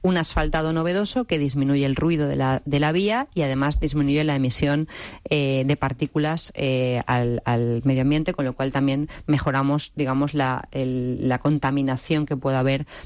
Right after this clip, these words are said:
de esa gran vía, ¿no? Y, o cosas como, por ejemplo, que para, a mí me hacen mucha ilusión y que creo que, creo firmemente que hay que hacerlo, como es el cheque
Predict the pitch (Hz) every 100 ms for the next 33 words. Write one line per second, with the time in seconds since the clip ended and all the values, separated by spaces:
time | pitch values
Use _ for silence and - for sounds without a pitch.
0 | - 160 - 147 127 123 120 117 147 208
1 | - - - - - - - 190 170 165
2 | 160 156 190 185 190 180 208 - 190 175
3 | 180 196 190 160 139 135 147 151 151 160
4 | 147 143 151 143 185 185 143 135 135 139
5 | 139 - 139 143 - 170 151 147 160 143
6 | 131 123 131 160 156 156 151 135 135 -
7 | 151 131 151 135 143